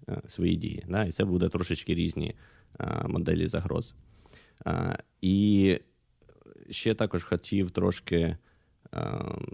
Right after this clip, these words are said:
оговорити про шифрування, так? Бо в багатьох людей поняття про те, що щось зашифроване, воно досить, е, таке поверхневе. Е, якщо, е, у нас є якесь вхідне повідомлення, потім ми з ним щось зробимо,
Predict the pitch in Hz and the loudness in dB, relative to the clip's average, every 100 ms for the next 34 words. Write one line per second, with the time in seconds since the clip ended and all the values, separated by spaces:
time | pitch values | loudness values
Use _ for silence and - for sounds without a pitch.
0 | - - - - 87 85 90 90 92 - | -12 -14 -16 -8 -2 2 2 4 2 2
1 | 85 82 - 87 82 - 87 - 110 160 | 0 0 0 2 2 0 -2 -2 -2 -2
2 | 87 - 104 101 101 87 85 85 85 85 | -4 -2 -4 -4 -2 -2 -4 -6 -6 -2
3 | 107 - 87 95 92 85 - _ _ 87 | -2 -2 -2 0 2 0 -2 _ _ 2
4 | 90 87 85 80 _ - 85 85 82 80 | 2 2 0 -6 _ -6 -2 0 0 -2
5 | 82 - - _ _ - 80 80 - 87 | -4 -10 -20 _ _ -6 -4 -6 -2 -2
6 | 80 78 78 160 151 87 85 82 85 98 | -2 -4 -2 0 2 2 2 0 -2 -2
7 | 98 - 92 - - 87 87 87 82 - | 0 0 -2 -4 -6 -4 -2 -2 -4 -6
8 | _ - 82 90 87 87 - 85 82 - | _ -8 -6 -4 -2 -2 0 0 -2 -8
9 | - _ _ - 85 85 - - 80 - | -18 _ _ -8 -6 -6 -4 -4 -4 2
10 | 95 92 90 82 - - - - - 55 | 4 6 6 2 -4 -20 -20 -16 -8 -6
11 | 60 - - 92 92 87 95 90 85 80 | -4 -4 -2 4 4 4 6 4 4 -2
12 | - 87 87 82 87 87 85 82 - 90 | 0 0 2 2 4 4 4 2 0 0
13 | 85 85 90 82 - 85 87 85 78 | 2 2 2 0 0 0 2 2 0